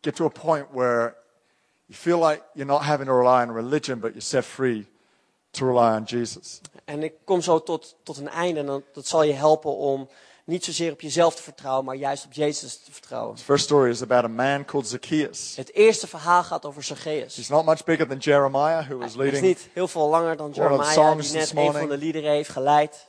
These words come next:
Speaker 1: Jeremiah, his middle name is Zacchaeus.
Speaker 2: En Jeremiah, zijn middelste naam is Zacchaeus.
Speaker 1: He was a little man.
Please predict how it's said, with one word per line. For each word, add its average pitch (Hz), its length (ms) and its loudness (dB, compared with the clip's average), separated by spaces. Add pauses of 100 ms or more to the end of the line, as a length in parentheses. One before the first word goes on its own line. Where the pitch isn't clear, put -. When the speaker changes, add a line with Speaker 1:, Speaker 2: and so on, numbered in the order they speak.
(140)
Speaker 1:
Jeremiah, 139 600 2 (840)
his - 120 -20
middle 135 260 2
name 143 260 0
is 117 100 -2
Zacchaeus. 147 720 -6
Speaker 2:
En 131 220 -10
Jeremiah, 147 640 0
zijn 135 580 -10 (340)
middelste 156 460 -2
naam 151 260 -4
is 143 140 -12
Zacchaeus. 143 220 -6
Speaker 1:
He 151 60 4
was 151 160 4
a 160 100 2
little 180 220 6
man. 156 420 0